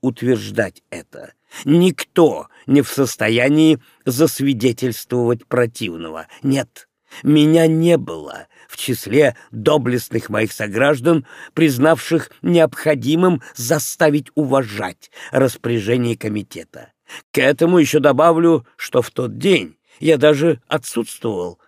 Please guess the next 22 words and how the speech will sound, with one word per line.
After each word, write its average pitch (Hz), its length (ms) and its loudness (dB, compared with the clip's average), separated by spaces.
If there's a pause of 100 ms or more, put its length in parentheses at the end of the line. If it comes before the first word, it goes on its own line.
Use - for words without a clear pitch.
(100)
в 127 120 -4
Джексонвилле. 95 760 -8 (1040)
«Конечно, 110 680 -4 (440)
это, 98 380 2
быть 117 240 0
может, 120 400 -2
и 151 40 -2
так», - 440 -8 (260)
сказал 107 580 0
на 110 200 0
это 101 240 -6
Джеймс 95 380 -6
Бербенк, 85 560 -6 (360)
признавший 123 840 0
соответственным 127 1120 -2
данные 113 420 2
допросу 117 600 -4 (180)
направлений, 123 720 2
чтобы 120 300 -4
связать 113 640 -4 (280)
первую 104 420 2
часть - 460 -10